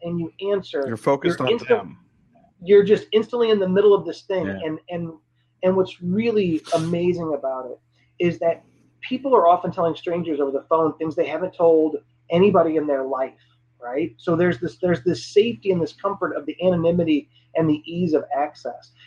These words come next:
Speaker 1: And I think when I trained my staff, one of the things that we asked about suicide, one of the things I like my folks to take a minute and, and when someone answers that question and they, uh,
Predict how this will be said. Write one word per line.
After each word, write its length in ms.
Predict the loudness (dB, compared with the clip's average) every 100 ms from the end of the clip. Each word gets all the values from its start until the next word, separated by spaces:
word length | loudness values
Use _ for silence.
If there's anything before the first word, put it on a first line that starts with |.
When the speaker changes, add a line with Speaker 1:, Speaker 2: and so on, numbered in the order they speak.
| _
Speaker 1:
And 100 | 2
I 40 | 4
think 200 | 4 2
when 180 | 2
I 80 | 2
trained 300 | 2 -2 -2
my 80 | 0
staff, 240 | 2 2
one 120 | 4 4
of 60 |
the 80 | 4
things 160 | 2 0
that 60 |
we 180 | 0 0
asked 280 | 0 -6 -10 _ _
about 260 | 0 2 0
suicide, 640 | -4 -2 -2 -4 -10 -10 -14 _ _ _ _ -2
one 160 | 2
of 80 | 4
the 60 | 4
things 200 | 0 -6 _ _ -2
I 80 | 2
like 260 | 2 0 -4 -6
my 140 | -4
folks 240 | 0 0 0
to 100 | -8
take 200 | -8 -4
a 60 |
minute 240 | 0 0 0
and, 160 | -6 -8
and 100 | -6
when 120 | -6
someone 340 | -4 0 0 0
answers 280 | -2 0 0
that 180 | 0 -2
question 500 | 0 0 -2 -10 -16 _ _ _ _ _ _
and 140 | 0 4
they, 160 | 4
uh, 120 | 4